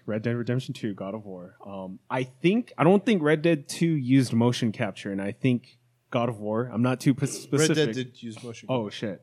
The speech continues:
Speaker 1: Okay, well, Christopher Judge. Kratos.
Speaker 2: <laughs>
Speaker 1: Star-, uh, what's the mo-, movie? Stargate?
Speaker 2: Yeah.
Speaker 1: Yeah, Stargate.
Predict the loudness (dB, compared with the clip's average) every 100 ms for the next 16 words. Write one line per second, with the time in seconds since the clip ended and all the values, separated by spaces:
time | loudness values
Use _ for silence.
0 | _ -12 -10 -12 -12 -12 -12 -14 _ _
1 | _ _ _ -6 -6 -4 -6 -8 -14 -18
2 | _ _ -8 -8 2 4 4 0 -8 -10
3 | -18 -18 -20 -20 -20 _ _ _ -16 -16
4 | -14 -8 -4 -4 -4 -6 -2 0 0 -2
5 | -4 -8 -8 -8 -2 0 0 -4 _ _
6 | -2 0 0 -6 -10 -10 -8 -8 -8 -14